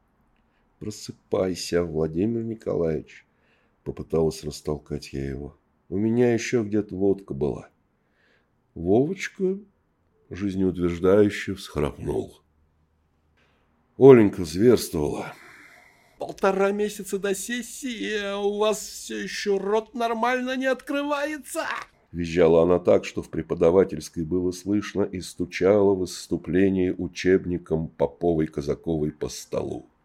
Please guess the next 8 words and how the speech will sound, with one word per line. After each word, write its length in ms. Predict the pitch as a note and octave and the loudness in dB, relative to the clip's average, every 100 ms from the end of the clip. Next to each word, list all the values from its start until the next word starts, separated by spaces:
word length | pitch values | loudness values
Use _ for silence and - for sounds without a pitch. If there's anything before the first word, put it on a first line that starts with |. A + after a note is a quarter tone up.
| _ _ _ _ - - - - _ | _ _ _ _ -20 -20 -20 -20 _
Мы 120 | D3 | -2
все 200 | D3 D#3+ | 0 -2
давно 320 | D3+ D3+ D#3 D3+ | 2 4 4 2
привыкли 520 | C3+ C3+ D3+ - A2 | 2 2 0 -2 -6
к 140 | - | -4
половодьям 640 | E2 F2 E2+ F#2 F2 E2+ | 2 2 4 2 2 -4
ее 300 | E2 E2+ E2 | -2 -2 -2
чувств. 680 | D#2+ - G2+ E2 - - | -4 -4 -4 -4 -10 -20